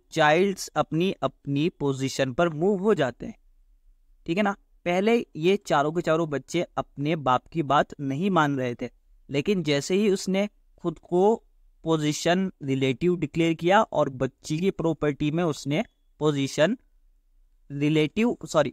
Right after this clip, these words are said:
पोजीशन एब्सोल्यूट डिक्लेयर किया है, तो ये सब जितने भी चाइल्ड्स थे, ये सब फादर की प्रॉपर्टी में अलग-अलग मूव हो चुके हैं। तो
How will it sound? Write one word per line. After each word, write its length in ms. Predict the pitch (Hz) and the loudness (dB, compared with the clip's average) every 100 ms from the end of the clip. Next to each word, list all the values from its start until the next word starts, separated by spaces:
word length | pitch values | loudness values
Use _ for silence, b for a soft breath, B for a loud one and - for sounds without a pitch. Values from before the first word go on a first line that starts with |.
| - | -2
पोजीशन 480 | 143 147 143 190 190 | 0 0 0 -2 0
एब्सोल्यूट 540 | 139 131 - 151 196 - | -2 -2 -4 -2 -2 -2
डिक्लेयर 340 | 139 151 143 | -6 -2 -2
किया 220 | 127 135 151 | -2 -2 -2
है, 100 | 202 _ _ _ - | -4 _ _ _ -6
तो 460 | 151 147 147 - _ _ _ _ _ _ _ _ - | -4 -2 -2 -4 _ _ _ _ _ _ _ _ -4
ये 180 | 165 202 | 0 2
सब 260 | 240 208 | 2 0
जितने 400 | 156 147 160 165 | -2 -6 -2 -2
भी 280 | 175 214 208 _ _ _ _ | 0 -2 -2 _ _ _ _
चाइल्ड्स 580 | 170 147 151 165 - - - | 0 2 2 0 -6 -14 -4
थे, 220 | 160 226 - | -2 -4 -4
ये 140 | 151 | -4
सब 280 | 143 143 160 - _ - | 0 0 0 -2 _ -2
फादर 320 | 139 139 156 | 0 0 0
की 120 | 175 | -2
प्रॉपर्टी 600 | - 156 156 147 135 147 | 0 0 0 -2 -2 -2
में 140 | 165 - | -2 -2
अलग-अलग 460 | 139 139 135 151 196 | 0 0 2 0 0
मूव 380 | 143 147 180 175 | -4 -2 -2 0
हो 180 | 147 | -2
चुके 280 | 147 139 - | -2 -4 -8
हैं। 160 | 120 104 _ _ _ _ _ _ _ _ _ _ | -10 -12 _ _ _ _ _ _ _ _ _ _
तो 400 | 170 170 165 160 | -2 0 0 -4